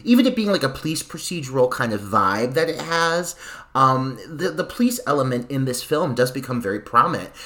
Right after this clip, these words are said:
They basically just, like, flipped the focus from Billy to the police officers in the remake. It becomes more of a police-based film,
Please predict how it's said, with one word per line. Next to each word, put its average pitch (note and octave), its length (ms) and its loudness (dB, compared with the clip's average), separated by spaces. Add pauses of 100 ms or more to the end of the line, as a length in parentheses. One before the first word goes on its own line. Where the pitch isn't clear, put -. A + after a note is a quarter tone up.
They A3+ 80 0
basically B3 420 2
just, F3 200 -4
like, F3 120 0
flipped - 760 0 (220)
the B2+ 120 2
focus E3 500 2
from A2 400 -2
Billy C3+ 560 0 (420)
to F#3 140 2
the B2 100 0
police A#3 420 0
officers F#2+ 640 -6
in G2+ 100 -8
the G2+ 80 -6
remake. G2 340 -6
It D3 60 -2
becomes E3+ 240 -4
more E3+ 160 4
of - 60 0
a C#3 60 -2
police-based C3+ 880 -6
film, G#2+ 540 0